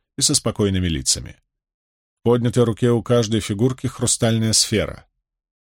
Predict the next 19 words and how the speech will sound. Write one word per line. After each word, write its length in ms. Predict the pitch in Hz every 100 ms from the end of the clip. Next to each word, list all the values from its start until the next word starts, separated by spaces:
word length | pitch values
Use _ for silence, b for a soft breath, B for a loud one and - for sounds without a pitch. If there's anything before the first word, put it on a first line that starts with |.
| _ _ _ _ _ -
Рант 400 | 117 135 117 113
обманул 500 | 92 95 82 76 62
Асмодиана. 880 | - 73 65 67 62 62 - - _ _ _ _ _ 131
Он 260 | 127 104
их 320 | 90 - _ _ -
не 120 | 135
уничтожил. 760 | 110 80 - - - - - - _ _ _ _ _ _ _ _ _ _ _ _ _ _ _ _ _ _ _ -
Существовали 760 | - 131 135 - 147 156 190
ангриалы 600 | 165 135 123 147 170 160
вроде 300 | 127 143 123
той 140 | 120 147
фигурки 420 | - 135 143 -
толстячка, 580 | 135 - - - - 135
что 180 | - 123
лежала 380 | 120 120 120
у 120 | 120 117
Ранда 260 | 120 107
в 80 | -
кармане, 540 | 120 107 87 65 58